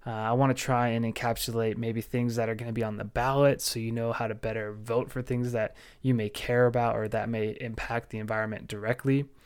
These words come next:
or just cool, interesting, good things that are happening. I think so often when you hear about the environment, it's often doom and gloom. And so I wanna try and bring uplifting stories and, and successes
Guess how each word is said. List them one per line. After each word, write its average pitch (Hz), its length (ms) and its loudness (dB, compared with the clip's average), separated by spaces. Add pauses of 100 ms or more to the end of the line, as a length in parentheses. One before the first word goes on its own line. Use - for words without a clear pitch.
(140)
or 120 760 2
just - 560 -4 (420)
cool, 131 440 4
interesting, 127 760 0
good 160 280 6
things 113 300 0
that 117 100 0
are 123 80 2
happening. 113 460 -2
I 113 60 -2
think 120 200 -4
so 127 140 -2
often 117 320 0
when 117 100 -2
you 117 80 -2
hear 143 160 4
about 127 220 4
the 120 80 -2
environment, 117 500 -2 (380)
it's 135 160 -4
often 131 580 2 (160)
doom 127 280 4
and 113 140 0
gloom. 123 260 4
And 113 100 0
so - 100 0
I 117 60 2
wanna 127 160 2
try 120 180 -2
and 120 120 -2
bring 117 240 0 (360)
uplifting 135 500 4
stories 110 560 -4
and, 110 180 -4 (340)
and 117 480 -2 (400)
successes 127 1200 0